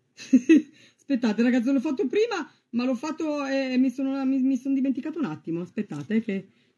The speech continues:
capisco come l'ho fatto. Ah, ok, sì, ci siamo. Prendete la, la nostra, vostra, mm. Sì,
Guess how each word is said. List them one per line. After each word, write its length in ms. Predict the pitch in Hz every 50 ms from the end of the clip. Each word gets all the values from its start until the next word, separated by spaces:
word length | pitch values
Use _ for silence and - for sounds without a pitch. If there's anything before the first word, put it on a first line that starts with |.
| _ _
capisco 480 | - 180 - 226 247 247 - - 190 170
come 200 | - 180 175 165
l'ho 120 | 165 170
fatto. 800 | - - 226 262 294 302 - _ _ _ _ 302 302 311 285 - - - -
Ah, 180 | - 220 185 175 196
ok, 460 | 226 226 - - 151 143 147 160 156 - _
sì, 200 | - 180 160 151
ci 140 | 135 - 220
siamo. 460 | 196 - - 143 127 135 147 151 147 - _ _ _ _ _ _
Prendete 400 | - 196 208 226 254 262 339 320
la, 240 | 294 254 226 214 202
la 120 | 208 202
nostra, 420 | 208 220 220 - - 214 208 202 202
vostra, 600 | 196 196 202 196 - - 208 196 190 190 185 180
mm. 920 | 180 175 170 170 165 156 156 156 156 160 165 170 - - 180 - - - - - - _ _ _ _ _ _ _ _ - - - - - -
Sì, 100 | -